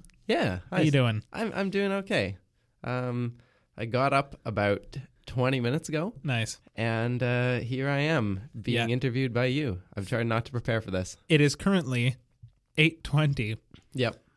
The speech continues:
Speaker 2: And you woke up twenty minutes ago.
Speaker 1: Yeah, well, Tom said you were arriving at eight, so I
Speaker 2: Yeah.
Speaker 1: figured, you know, I should be up for eight.
Speaker 2: At eight. <laughs>
Speaker 1: Yeah.
Speaker 2: I arrived a little later because of work. Um, yeah, yeah. So, Tim.
Speaker 1: Yes.
Speaker 2: Tell me.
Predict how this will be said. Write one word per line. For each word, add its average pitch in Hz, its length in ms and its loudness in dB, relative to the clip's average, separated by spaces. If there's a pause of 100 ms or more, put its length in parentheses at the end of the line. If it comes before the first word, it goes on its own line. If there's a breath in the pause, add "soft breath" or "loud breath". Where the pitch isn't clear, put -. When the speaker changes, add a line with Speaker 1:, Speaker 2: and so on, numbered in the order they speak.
(180)
Speaker 2:
And 135 460 2
you 127 220 2
woke 127 160 2
up 117 120 0
twenty 110 180 -2
minutes 101 240 -4
ago. 98 240 -4 (100)
Speaker 1:
Yeah, 139 240 4
well, 120 100 4
Tom 135 240 2
said 151 200 0
you 151 100 2
were 120 80 4
arriving 107 340 2
at - 100 -2
eight, 139 260 0 (120)
so 104 300 0
I 98 220 0
Speaker 2:
Yeah. 107 220 2
Speaker 1:
figured, 90 260 -2
you 98 120 -6
know, 90 120 -2
I 87 100 -2
should 98 180 -4
be 98 140 -2
up 92 180 -2 (300)
for 95 160 -6
eight. 85 260 -4 (140)
Speaker 2:
At 143 120 0
eight. - 200 -2 (160)
<laughs> - 140 -6
Speaker 1:
Yeah. 87 140 -2 (760 loud breath)
Speaker 2:
I 151 100 6
arrived 165 220 8
a 151 80 6
little 127 160 4
later 104 200 0
because 98 240 -6
of 95 60 -6
work. 92 240 -6 (640 loud breath)
Um, 101 680 -2 (500)
yeah, 143 420 2 (320)
yeah. 131 340 2
So, 147 420 4 (100)
Tim. 123 340 0 (160)
Speaker 1:
Yes. - 300 -4 (540)
Speaker 2:
Tell 240 160 0
me. 107 200 0